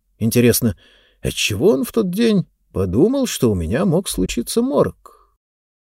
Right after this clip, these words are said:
И потом, когда мы вместе стояли над той кучкой смятой одежды, лежавшей на земле, которая была Элли в своей чудесной амазонке. Интересно, знал ли он уже или хотя бы мог вообразить,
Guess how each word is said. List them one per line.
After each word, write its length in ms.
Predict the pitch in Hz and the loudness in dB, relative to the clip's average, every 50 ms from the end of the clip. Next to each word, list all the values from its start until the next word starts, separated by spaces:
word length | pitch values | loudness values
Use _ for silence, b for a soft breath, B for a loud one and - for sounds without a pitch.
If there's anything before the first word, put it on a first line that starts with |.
| _ _ _ _ _ - | _ _ _ _ _ -4
И 100 | - 117 | -2 0
потом, 500 | - 147 143 - - 156 160 156 147 120 B B B B B B B | 4 4 4 6 6 6 6 6 4 2 B B B B B B B
когда 260 | B - 110 117 143 | B -4 2 4 6
мы 140 | 147 147 139 | 6 6 4
вместе 340 | 120 147 151 147 - - 143 | 4 4 4 4 2 2 -2
стояли 500 | - - - 143 147 156 151 147 143 143 | 0 6 6 6 8 8 8 8 8 6
над 200 | 135 139 139 127 _ _ - | 6 6 2 2 _ _ 2
той 220 | 160 156 147 135 | 6 6 6 6
кучкой 460 | 123 - 147 151 139 - - - 135 | 4 4 2 2 2 2 2 0 0
смятой 460 | - - 139 135 131 120 - 135 131 135 | 0 2 2 2 2 4 6 6 6 6
одежды, 380 | 131 147 143 123 107 107 113 | 6 4 2 2 2 2 2
лежавшей 520 | 110 110 107 104 117 113 - - - 110 107 | 2 2 2 4 2 2 2 0 -6 -4 -2
на 100 | 107 107 | -2 -2
земле, 400 | 98 113 120 127 139 160 147 117 | 0 0 2 4 6 6 6 4
которая 440 | - 113 - 123 120 120 120 117 | 2 -2 -2 0 2 4 4 4
была 420 | 107 113 113 117 120 117 113 110 - _ _ _ _ _ _ _ _ _ _ _ _ _ - | 4 4 4 6 6 6 6 4 2 _ _ _ _ _ _ _ _ _ _ _ _ _ 4
Элли 640 | 143 147 143 127 110 101 95 92 92 90 80 - _ - | 6 6 6 6 4 4 0 0 -2 -4 -6 -10 _ -10
в 40 | - | -6
своей 360 | - 117 117 113 107 98 90 | 0 2 2 4 2 0 -2
чудесной 480 | - - 110 98 104 95 - - 98 101 | -4 -6 -6 -4 -4 -6 -4 -6 -6 -4
амазонке. 720 | 98 104 107 98 92 92 87 85 87 _ _ - - _ _ _ _ _ _ _ _ _ _ _ _ _ _ - - | -4 -4 -4 -4 -4 -6 -6 -6 -8 _ _ -20 -20 _ _ _ _ _ _ _ _ _ _ _ _ _ _ -10 -6
Интересно, 540 | 107 92 117 120 135 135 - - 131 120 | -2 0 2 4 4 4 4 4 2 2
знал 480 | 104 92 98 101 127 160 190 214 226 220 | 2 0 0 2 4 4 6 6 6 4
ли 80 | 214 214 | 6 4
он 220 | 202 196 190 180 | 4 4 4 4
уже 420 | 170 160 143 151 165 160 156 151 | 2 2 2 4 4 6 6 6
или 180 | 139 131 131 127 | 6 6 6 6
хотя 400 | 123 - 120 113 - - 131 135 | 6 4 2 0 4 6 6 6
бы 140 | 123 117 117 | 6 6 4
мог 380 | 104 98 120 - - - - - | 4 6 6 6 4 4 2 -4
вообразить, 720 | 107 101 92 92 92 90 85 78 - 185 240 254 - - | -4 -2 -2 -2 -4 -4 -4 -4 0 0 0 0 0 -4